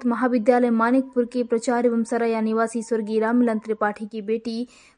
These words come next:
प्रतिमा शुरू से ही पढ़ने में होशियार थी। उन्होंने अपनी पढ़ाई आदर्श इंटर कॉलेज मानिकपुर में पूरी की।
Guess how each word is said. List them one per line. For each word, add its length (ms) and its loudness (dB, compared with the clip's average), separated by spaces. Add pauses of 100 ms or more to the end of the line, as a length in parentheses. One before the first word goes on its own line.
प्रतिमा 420 4
शुरू 360 -4
से 140 -2
ही 140 -2
पढ़ने 360 4
में 120 2
होशियार 460 -4
थी। 220 -6 (160)
उन्होंने 320 4
अपनी 180 -2
पढ़ाई 380 2
आदर्श 380 2
इंटर 200 -2
कॉलेज 340 -2
मानिकपुर 480 -4
में 200 2
पूरी 220 -6
की। 240 -6